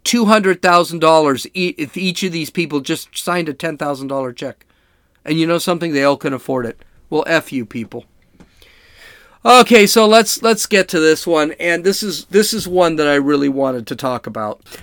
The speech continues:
So there's an article on Mother Jones, which is a far left,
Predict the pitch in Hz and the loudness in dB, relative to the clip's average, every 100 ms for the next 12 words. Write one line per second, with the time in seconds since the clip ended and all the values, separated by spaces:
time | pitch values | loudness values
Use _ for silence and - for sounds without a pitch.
0 | - - 202 240 233 214 196 196 196 175 | -8 0 4 4 4 4 6 4 2 0
1 | 151 143 - 160 151 160 156 143 143 139 | 0 0 0 0 4 4 4 0 0 -2
2 | 107 - - - 135 139 131 131 - 175 | -2 -10 -8 -4 -4 -2 -2 -2 0 6
3 | 185 175 151 131 139 131 - - | 10 10 10 8 8 6 4 -6